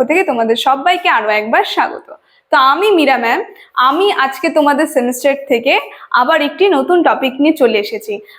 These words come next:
আজকে আমি যেটি নিয়ে আলোচনা করব সেটা হচ্ছে তোমাদের বাংলা বিষয় থেকে। দেখো, আমি বোর্ডে লিখে দিয়েছি রূপক অলংকার আর উপমা অলংকারের মধ্যে পার্থক্য নিয়ে আমি তোমাদের সঙ্গে আলোচনা করব। আলোচনাটি শুরু করার আগে তোমাদের ছোট্ট করে একটা ইনফরমেশন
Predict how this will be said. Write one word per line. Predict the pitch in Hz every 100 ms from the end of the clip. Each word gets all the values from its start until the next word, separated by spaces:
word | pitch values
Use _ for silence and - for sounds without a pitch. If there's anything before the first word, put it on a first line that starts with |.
| -
আজকে | 254 - 339
আমি | 330 294
যেটি | 294 320 339
নিয়ে | 302
আলোচনা | 226 247 277 294 294
করব | 277 285 440 311
সেটা | 285 285
হচ্ছে | 285 294
তোমাদের | 294 294 302 240 240
বাংলা | 254 277 254
বিষয় | 262 269 247
থেকে। | 277 320
দেখো, | 233 - 254
আমি | 262
বোর্ডে | 233 233 269 240
লিখে | 226 277 233
দিয়েছি | 220 226 359 - - - - 254
রূপক | 320 370 415 440 285
অলংকার | 247 254 262 285 381 - - 247
আর | 262 -
উপমা | 359 415 415 320
অলংকারের | 247 233 233 233 240
মধ্যে | 240 269 370
পার্থক্য | 247 - 269 - 240
নিয়ে | 277 415
আমি | 349 254
তোমাদের | 226 220 220
সঙ্গে | 269 370 311
আলোচনা | 214 220 208 202
করব। | 202 - 254 _ _ _ _ _ _ - 294
আলোচনাটি | 359 427 427 415 392
শুরু | 392 370
করার | 381 370
আগে | 349 349
তোমাদের | 330 339 330
ছোট্ট | 262 294 320
করে | 359
একটা | 349 339 339
ইনফরমেশন | 359 330 349 339